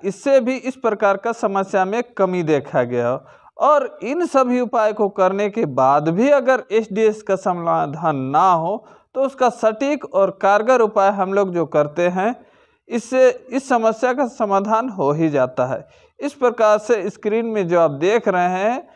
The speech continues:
घोल तैयार करें। इसके लिए पचास ग्राम कॉपर सल्फेट और सात सौ एम एल डिस्टिल वाटर और तीन सौ एम एल विनेगर का एक घोल तैयार करें। और अगर सारा उपाय करने के बाद भी ये एचडीएस का प्रॉब्लम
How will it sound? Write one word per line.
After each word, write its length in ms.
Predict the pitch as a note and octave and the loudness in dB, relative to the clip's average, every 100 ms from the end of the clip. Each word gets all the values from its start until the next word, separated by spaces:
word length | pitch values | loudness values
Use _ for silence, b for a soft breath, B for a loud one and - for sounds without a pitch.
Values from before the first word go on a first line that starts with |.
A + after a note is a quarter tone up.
| b b | b b
घोल 460 | E4 - C4+ B3+ G#3 | -10 0 4 4 4
तैयार 360 | G3 F3 D#3 C#3 | 4 4 4 0
करें। 380 | D3 B2+ A#2+ B2+ _ b b b b - | -4 -4 -6 -10 _ b b b b -10
इसके 380 | A#3+ - C4+ | -10 -2 2
लिए 220 | C4 B3 A#3 | 2 2 0
पचास 480 | A#3 G#3 B3 C4+ A#3+ | 0 2 4 4 2
ग्राम 300 | G#3+ G3+ F#3+ | 2 2 0
कॉपर 360 | G#3 G#3 A#3+ | -2 0 0
सल्फेट 560 | A#3 A3 G3+ A3 A3 G#3+ - | 0 -2 0 0 -2 -4 0
और 180 | G3 G3 | 2 2
सात 300 | - B3 B3+ | 2 0 2
सौ 140 | - | 0
एम 200 | G#3 G3 | 0 0
एल 140 | G#3 G3 b b b b b | 0 -2 b b b b b
डिस्टिल 440 | E3+ F#3+ - B3+ | -4 -4 -2 0
वाटर 400 | A#3+ A3+ A3 A3+ | 2 2 4 2
और 420 | A3 - G#3 G#3 G#3 | 2 2 4 4 0
तीन 180 | C4 D4 | -2 -2
सौ 160 | A#3 | 0
एम 200 | A3+ G#3 | 0 2
एल 120 | G#3 G3 | 0 0
विनेगर 480 | F3+ G3 A3 B3+ B3+ b b b - | -2 -2 0 0 0 b b b -2
का 140 | A#3 | 0
एक 280 | A3 A#3 A3+ | 2 0 -2
घोल 380 | D3+ D#3+ G#3+ G#3+ | -4 0 2 2
तैयार 340 | G#3 F3 C#3+ | 2 2 2
करें। 280 | C3 C#3 C#3 | 2 0 0
और 480 | - F3+ A3+ A#3+ A3 D#3+ | -2 0 4 4 0 -2
अगर 260 | E3+ F3+ | 0 0
सारा 460 | E3+ - A3 C4 C#4 | -2 0 2 4 4
उपाय 280 | A#3+ A3 G3+ | 2 0 0
करने 320 | F#3+ F#3+ G3 | 0 0 0
के 140 | F#3 D#3 | -4 -4
बाद 340 | C#3 D3+ E3 E3+ | 2 4 4 2
भी 180 | G#3 C4+ | -2 -2
ये 200 | B3 A#3 | 2 0
एचडीएस 600 | G3+ - G3+ F#3+ G#3 G3+ | 0 -4 -4 0 0 0
का 140 | - F3+ | -2 -2
प्रॉब्लम 520 | F#3 F3 D#3+ F#3+ A#3+ | 0 -2 2 0 0